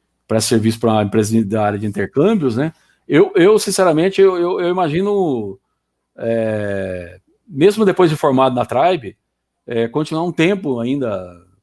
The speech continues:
com certeza, né, trabalhando no mesmo lugar, porque, é, eu fiz bo-, eu fiz um monte de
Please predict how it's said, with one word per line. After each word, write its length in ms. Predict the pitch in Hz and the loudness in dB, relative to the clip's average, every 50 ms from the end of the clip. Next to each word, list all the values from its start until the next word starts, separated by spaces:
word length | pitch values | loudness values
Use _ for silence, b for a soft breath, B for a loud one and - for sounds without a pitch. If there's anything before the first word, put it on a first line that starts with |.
| _ _ _ _ - | _ _ _ _ -10
com 120 | 151 185 | -8 -6
certeza, 480 | 180 - 175 139 - 160 156 143 147 143 | -2 -2 -2 0 0 0 0 0 0 0
né, 480 | 139 135 123 117 110 104 104 98 98 _ _ _ _ - | 0 -2 -2 -6 -8 -12 -14 -16 -18 _ _ _ _ -6
trabalhando 380 | 131 131 135 131 127 139 147 | -4 -2 -2 0 0 0 0
no 40 | 139 | 0
mesmo 260 | 135 151 170 170 185 170 | 0 0 0 -2 -2 -4
lugar, 300 | 147 127 123 135 160 165 | -2 -2 0 -2 -2 -2
porque, 280 | - - - 180 - _ _ _ _ _ _ _ _ - | -4 -6 -6 -6 -6 _ _ _ _ _ _ _ _ -12
é, 560 | - - - - 214 - - 196 196 185 - 208 | -10 -10 -10 -10 -10 -12 -10 -6 -6 -6 -4 -2
eu 100 | 196 208 | -4 -4
fiz 200 | - - 226 202 | -4 -6 -6 -2
bo-, 140 | 196 208 | 0 0
eu 200 | 208 202 190 165 | 0 2 0 -2
fiz 180 | 165 - 226 208 | -2 -2 -4 -4
um 140 | 190 180 190 165 | -4 -4 -6 -8
monte 460 | 170 175 175 190 233 285 277 - 226 | -8 -4 -2 0 0 0 -2 -4 -8
de 520 | 180 170 175 160 147 135 123 110 98 92 | -6 -2 0 0 0 0 0 -2 -6 -8